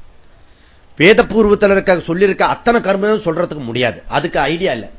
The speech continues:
ஒரு சாம்பிள் எடுத்துண்டு அதற்கான ஐடியா மாத்திரம் உனக்கு சொல்றேன். கர்மாணி, எந்த கர்மம் இது? திரேதாயாம் பகுதா சந்ததானி கர்மாணி, சந்ததானி கர்மாணி.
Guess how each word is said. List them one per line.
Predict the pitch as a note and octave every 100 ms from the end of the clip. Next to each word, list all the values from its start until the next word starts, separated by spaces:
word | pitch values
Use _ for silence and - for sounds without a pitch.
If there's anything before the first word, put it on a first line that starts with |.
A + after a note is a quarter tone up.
| - - -
ஒரு | D3+ B3+ -
சாம்பிள் | E3+ F3+ G3+ B2+ F2+ - - -
எடுத்துண்டு | D3 F#3+ A#3+ D3+ A2 B2+ G#3+ - - - -
அதற்கான | - G#3 D4 - G3+ A3+
ஐடியா | D#3+ F3+ G#3
மாத்திரம் | D#3+ C#3+ G3 D3
உனக்கு | A#2
சொல்றேன். | G#2+ A2+ G2 G#2+ G2 -
கர்மாணி, | F3 F3 D3+ A2+ G2+ C#3 C3 - - - - - -
எந்த | F3+ D4
கர்மம் | D#4 C4 A3+ A#3
இது? | G#3+ G3+ G3+ G3+ G#3 - - - - - -
திரேதாயாம் | C3 C#3+ D3+ E3 D#3 D#3 D3+ C#3+ C#3 G3 A#3 B2
பகுதா | C3+ B2+ E3+ - E3+ F#3 A#3+ D#3
சந்ததானி | C3+ D#3 E3+ - F3 D#3 D3+ D3 C#3+ B3 -
கர்மாணி, | E3 C#3 C3 A#2 G#2+ F#2+ C3 D#3 G2 - - - - - - - - -
சந்ததானி | G#3+ B3 C4 B3+ F3 E3+ E3+ G#3
கர்மாணி. | B3+ F3 C#3+ B2+ A2+ G2+ C3